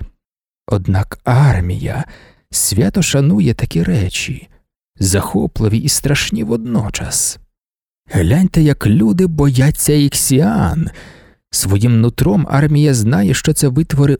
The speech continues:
учня-чарівника. Вони вивільнять технологію, і ніколи більше не вдасться загнати магію назад до пляшки.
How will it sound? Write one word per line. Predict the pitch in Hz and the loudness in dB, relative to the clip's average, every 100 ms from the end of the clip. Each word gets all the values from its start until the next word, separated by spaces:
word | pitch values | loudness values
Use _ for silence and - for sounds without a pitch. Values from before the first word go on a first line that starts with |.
| - | -2
учня-чарівника. | 196 190 - 190 185 - 165 160 143 139 - - 160 - - - - - - _ _ _ _ _ | -2 -2 -2 0 0 2 2 2 2 0 -2 -2 -2 -2 -4 -12 -20 -20 -20 _ _ _ _ _
Вони | 127 104 113 117 | 0 2 2 2
вивільнять | 107 113 104 98 104 - | 2 2 2 2 0 0
технологію, | 117 - 117 104 135 202 180 - 220 226 233 226 _ - | -4 0 0 2 2 2 0 0 2 2 0 -4 _ -2
і | 127 | 0
ніколи | 117 - 120 | 2 2 0
більше | 110 123 160 143 | 2 0 2 2
не | 131 | 2
вдасться | 110 104 135 - 139 | 0 0 0 0 0
загнати | 127 110 117 123 117 | 2 2 2 2 2
магію | 107 165 156 165 160 143 | 2 2 2 2 2 4
назад | 120 110 98 127 143 | 2 2 2 0 0
до | 123 127 | -2 -2
пляшки. | - 131 123 90 95 - - 90 78 67 | 0 0 2 0 -2 -6 -8 -6 -6 -8